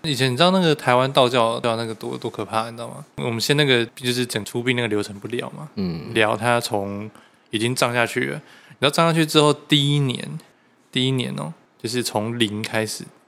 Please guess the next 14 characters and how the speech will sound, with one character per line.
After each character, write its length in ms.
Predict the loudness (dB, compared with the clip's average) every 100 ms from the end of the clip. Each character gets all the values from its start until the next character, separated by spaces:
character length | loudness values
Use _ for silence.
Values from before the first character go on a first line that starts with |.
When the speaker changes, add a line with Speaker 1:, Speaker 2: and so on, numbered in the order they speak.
| _
Speaker 1:
到 200 | -2 -2
那 80 | -4
个 180 | -8 -10 -10 -14 -16 _ _
满 200 | -2 -2 -2
一 60 |
年， 220 | -4 -6 -12 _ -20 -18 -20 2
这 100 | 4
个 80 |
中 160 | 4 2
间 160 | 2 0
每 400 | -4 -4 -4 0
个 180 | 0 0
月 440 | 0 0 2 0 -6
的 160 | -8